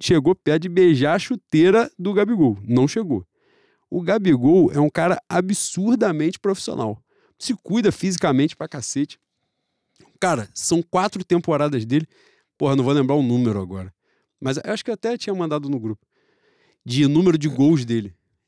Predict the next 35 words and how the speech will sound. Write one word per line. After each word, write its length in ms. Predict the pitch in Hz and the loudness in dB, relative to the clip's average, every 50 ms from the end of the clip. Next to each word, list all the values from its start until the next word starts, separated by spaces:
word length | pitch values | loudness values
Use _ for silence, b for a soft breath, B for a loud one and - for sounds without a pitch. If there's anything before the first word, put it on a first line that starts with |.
| _ _ - | _ _ -2
Essa 320 | 165 185 214 - 226 202 | -2 0 0 0 0 0
temporada 480 | - 185 175 165 175 151 139 156 165 170 | 2 2 2 2 2 2 2 2 0 0
é 60 | 160 | 0
que 80 | - | 0
ele 80 | 165 160 | -2 -2
tem 180 | - - 165 151 | 0 0 2 2
menos 360 | 143 147 160 180 208 185 131 | 4 4 4 4 2 0 0
gols 180 | 123 147 156 | 0 0 -2
com 60 | 151 151 | -2 -2
a 20 | |
camisa 200 | 147 143 143 151 | -2 -2 0 0
do 60 | 147 | -2
Flamengo, 280 | - 165 147 135 113 113 | -2 -2 -2 -2 -2 -2
das 160 | 120 123 139 | -2 -4 -4
quatro. 420 | - - 131 120 110 - - - - _ _ _ - | -4 -2 -2 -2 -2 -4 -10 -20 -20 _ _ _ -2
Ele 160 | 156 165 170 | -2 -2 0
tem 160 | - - 175 170 | 0 2 2 2
acho 100 | 180 - | 2 0
que 100 | - 135 | -4 -4
vinte 240 | 117 143 196 - | -2 -4 -4 -6
e 40 | - | -4
dois 240 | 135 127 147 165 165 | -2 0 2 2 2
ou 60 | 160 | 0
vinte 160 | 139 160 160 | -2 -4 -6
e 40 | - | -4
três 160 | - 151 170 | 0 0 0
gols. 180 | 151 117 107 - - | 0 0 -2 -4 -4
Só 260 | - - - 254 262 - _ - | -6 -4 -2 -2 -2 -4 _ -2
que 240 | - 170 139 113 - _ _ - | 2 2 2 2 0 _ _ -4
essa 240 | - 185 - - 226 | -2 -2 0 0 0
temporada 460 | - 208 196 - 165 151 160 185 175 | 2 0 0 2 2 0 2 2 2
ele 60 | 160 | 2
tem 180 | - 185 185 180 | 2 0 -4 -4
dezesseis 800 | 160 151 156 190 202 247 233 - - - - - 208 220 247 233 | -4 -4 -4 -2 0 2 2 2 2 0 0 2 2 2 2 2
assistências. 720 | 247 - - - - - - - 151 151 151 - - - | 0 0 0 -2 -4 -4 -2 0 0 0 0 0 -4 -14